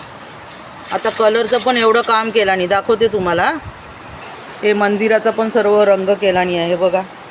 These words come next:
ऑइल पेंट मारला नाही आहे. हे माझ्या मंदिराचं अंगण आहे,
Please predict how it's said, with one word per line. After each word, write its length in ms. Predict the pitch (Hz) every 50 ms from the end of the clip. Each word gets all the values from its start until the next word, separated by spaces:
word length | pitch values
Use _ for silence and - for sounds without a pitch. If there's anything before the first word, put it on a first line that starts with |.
| - - - - - - -
ऑइल 220 | - 185 185 190 190
पेंट 280 | 180 - 202 196 196 190
मारला 320 | 180 170 165 165 165 165
नाही 140 | 165 165 170
आहे. 100 | 175 165 156 - - - - - - -
हे 120 | - 208 208
माझ्या 260 | 208 202 196 208 208
मंदिराचं 540 | 208 196 190 196 190 208 202 208 202 - 220
अंगण 400 | 202 190 180 175 180 214 226 214
आहे, 180 | 175 180 233